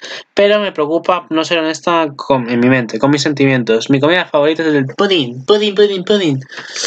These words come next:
Que sí, también es buena waifu, pero prefiero a Kotone. Yo a Kotone la noto más decidida a quedarse con Kudo.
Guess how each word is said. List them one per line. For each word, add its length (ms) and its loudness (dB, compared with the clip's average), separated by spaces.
Que 220 0
sí, 180 0
también 280 -2
es 40 -4
buena 220 0
waifu, 400 -4
pero 320 -2
prefiero 280 -2
a 40 -10
Kotone. 560 -2
Yo 280 2
a 40 -8
Kotone 420 0
la 120 -2
noto 240 0
más 1040 -2
decidida 1400 -2
a 120 -2
quedarse 360 0
con 220 -4
Kudo. 320 -2